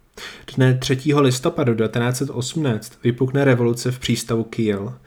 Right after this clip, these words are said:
Námořní velení se chtělo ještě zapojit do bojů, ačkoliv byla válka už téměř u konce. A díky tomu se námořníci s dělníky bouří.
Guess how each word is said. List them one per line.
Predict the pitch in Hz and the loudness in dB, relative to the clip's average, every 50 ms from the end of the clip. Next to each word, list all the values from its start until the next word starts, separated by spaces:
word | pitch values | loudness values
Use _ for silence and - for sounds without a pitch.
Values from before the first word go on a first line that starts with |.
| - - - - - - _ - | -20 -20 -20 -20 -20 -16 _ 0
Námořní | 120 123 131 147 139 - - 160 | 2 2 4 2 0 0 -2 0
velení | 135 123 110 110 113 113 113 117 131 170 - | 2 2 2 2 2 0 0 -2 -2 -4 -6
se | - - - 135 | -8 -4 -2 -2
chtělo | 127 127 - 131 131 | -2 0 0 2 2
ještě | 127 127 - - 131 | 2 0 0 0 -2
zapojit | 113 - 123 120 - 123 120 120 | -2 0 -4 -4 0 0 0 0
do | 117 113 110 | 2 0 -2
bojů, | 107 113 113 113 101 104 104 - - - - - - | -2 0 -2 -2 -2 -4 -8 -12 -16 -20 -20 -14 -6
ačkoliv | - 123 - - - 131 127 127 | -4 -4 -4 0 2 2 2 4
byla | 131 135 135 | 4 4 4
válka | 131 123 120 117 120 - 127 | 4 4 2 0 0 0 0
už | 123 123 123 | 0 0 0
téměř | - 127 120 117 120 123 123 | -2 -2 -2 0 0 -2 -2
u | 117 104 | -4 -6
konce. | 104 - 113 117 117 - - 107 101 - _ _ _ _ _ _ _ - - | -4 -2 -2 0 0 -2 -4 -6 -6 -8 _ _ _ _ _ _ _ -8 -6
A | 127 | -6
díky | 123 - 127 - 127 | -4 -4 -4 -4 -4
tomu | 127 - 127 127 127 117 110 135 175 - - | 0 0 2 2 2 2 0 -2 -4 -8 -12
se | - - 131 | -6 -2 -2
námořníci | 127 123 120 120 127 127 127 135 127 123 - - 135 | 0 0 0 2 0 0 0 0 -2 -2 0 0 0
s | 131 | 0
dělníky | 127 127 123 123 123 123 123 127 131 | 2 2 2 4 2 0 2 0 0
bouří. | 123 127 120 117 120 120 123 - 120 117 - | 0 2 2 2 2 2 0 -4 -10 -14 -16